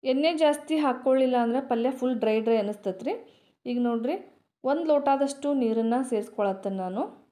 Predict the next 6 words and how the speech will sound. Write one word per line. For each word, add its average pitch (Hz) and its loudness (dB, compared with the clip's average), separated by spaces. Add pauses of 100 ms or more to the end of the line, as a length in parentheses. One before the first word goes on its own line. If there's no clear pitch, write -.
ಆಲೂಗಡ್ಡೆ 190 -2
ಪಲ್ಯಕ್ಕೆ. 190 -6 (720)
ನೀರನ್ನು 311 2
ಯಾಕೆ 311 0
ಸೇರಿಸ್ಕೊಳತ್ತಪ್ಪ 269 0
ಅಂದ್ರೆ 233 -2